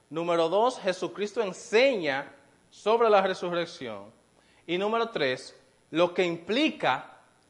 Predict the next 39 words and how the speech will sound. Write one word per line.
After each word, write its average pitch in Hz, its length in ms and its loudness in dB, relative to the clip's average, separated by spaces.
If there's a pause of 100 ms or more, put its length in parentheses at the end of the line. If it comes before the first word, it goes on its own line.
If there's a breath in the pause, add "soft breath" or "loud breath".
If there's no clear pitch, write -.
(340)
la 180 120 4
importancia 190 760 0
de 170 80 0
la 160 80 4
doctrina 160 720 -2 (600)
de 143 120 -2
la 170 140 8
resurrección. 170 640 -4
Yo 175 140 0
le 277 120 2
exhorto 214 440 -2
a 220 60 0
usted, 147 280 -8
mi 131 80 -10
hermano, 110 380 -12
por 170 160 -6
asunto 220 340 -4
de 226 120 -2
tiempo, 170 320 -10
yo 160 100 -8
no 185 160 -8
puedo, 190 340 -6 (220 loud breath)
tengo 208 260 2
más 208 160 2
cosas 208 300 -4
que 175 120 -4
decir 156 280 -6
aquí. - 260 -8 (460 soft breath)
Ese 277 340 -2
Primera 233 400 -6
de 226 140 -6
Corintios 202 380 -6
quince 202 300 -12
es - 180 -14
una 190 400 -6 (380)
joya. 101 580 -12 (500 soft breath)
Léaselo 285 420 2
esta 294 180 4
noche - 360 -4